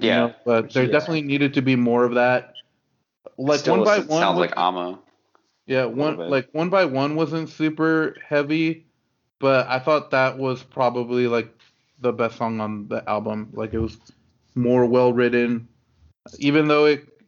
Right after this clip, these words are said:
Speaker 1: it's very, like, produced and, I don't know, almost has, like, a hip hop vibe to it. Like, it doesn't sound bad.
Speaker 2: I mean, I'd probably say, like,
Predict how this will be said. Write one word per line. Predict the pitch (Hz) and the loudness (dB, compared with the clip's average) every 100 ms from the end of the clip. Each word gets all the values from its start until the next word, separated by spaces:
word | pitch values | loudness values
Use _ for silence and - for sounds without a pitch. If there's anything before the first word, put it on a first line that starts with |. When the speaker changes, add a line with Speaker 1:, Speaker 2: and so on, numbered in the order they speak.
| _ | _
Speaker 1:
it's | 131 131 | -10 -10
very, | 127 120 127 131 | -6 -2 0 0
like, | 131 120 - _ _ | 0 -2 -8 _ _
produced | 131 117 123 123 123 123 - | -4 -4 -2 -2 -2 -4 -6
and, | 117 113 110 110 107 - _ _ - _ _ _ - | -4 -2 -4 -6 -8 -12 _ _ -20 _ _ _ -8
I | 117 | -4
don't | 123 | 0
know, | 123 | 0
almost | 127 127 131 | 0 -2 -2
has, | 127 | -2
like, | 123 - | -2 -4
a | 110 | -4
hip | 123 127 | -6 -2
hop | 120 - 120 | -2 -2 -2
vibe | 117 113 - | -2 -2 -6
to | 123 117 | -4 0
it. | 117 113 123 | 0 -2 -4
Like, | 110 101 - _ _ _ _ _ _ _ _ _ _ _ _ - | -6 -6 -12 _ _ _ _ _ _ _ _ _ _ _ _ -6
it | 117 113 - - - | -6 -6 -10 -12 -2
doesn't | 123 117 123 120 117 110 _ _ _ _ | 0 0 -2 -2 -2 -6 _ _ _ _
sound | - 107 107 101 | -6 -4 -4 -4
bad. | 107 73 76 - _ _ _ _ _ _ - - | -6 -8 -12 -18 _ _ _ _ _ _ -20 -12
Speaker 2:
I | 101 | -8
mean, | 98 95 87 87 - _ - | -4 -2 -4 -8 -18 _ -8
I'd | 95 | -6
probably | - 139 117 | -2 -2 -2
say, | - 92 87 | -4 -2 -2
like, | 82 76 73 - | -2 -4 -6 -12